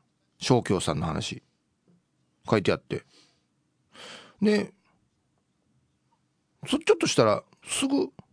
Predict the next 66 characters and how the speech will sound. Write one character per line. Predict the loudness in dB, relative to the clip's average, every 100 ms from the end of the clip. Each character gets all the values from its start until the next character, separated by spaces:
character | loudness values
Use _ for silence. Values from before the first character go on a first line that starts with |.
| _ _ _ _ _ _ _ -6
セ | 2 4
ル | 6
ラ | 6
ー |
で | 6
や | 4
っ |
て | 2
る | 4
日 | 2 2
米 | 4 4
野 | 4
球 | 4
の | 4
話 | 4
題 | 2
に | 0 0
な | -2
っ |
て | -2
る | -4
ん |
で | -6
す |
よ。 | -12 -12 -12 -12 -14 -16 -18 -20 -12 -6
う |
ん、 | -4 -2 -2
ラ | -4 0
ジ | 0
オ |
の | 0
こ | 0
と |
何 | -2 -2
も | -2
書 |
い | -2
て | -2
な |
い | -2
な。 | -4 -8 _ -14 -10 -10 -10 -12 2
「愛 | 4 6
も | 4
子 | 4
は | 4
い | 4
け | 2
た |
の | 2
か | 2
な」 | 0 0
と | -2
か | -4
ね。 | -4
<laughs> | -8 -16 -16 -16 -16 -14 -2 0 4 2 2 0 0 -2 -4 -2 -2 -2 -6 -4 -4 -10 -20 _ -20 _ _ _ -12 -10 -10 -16 -20 -20 _ _
あ | 2 2
あ、 |
こ | 4 4
ん | 4
な |
使 | 4 4 4
い |
方 | 6 6 6
な | 4
ん | 2
だ。 | 0 -2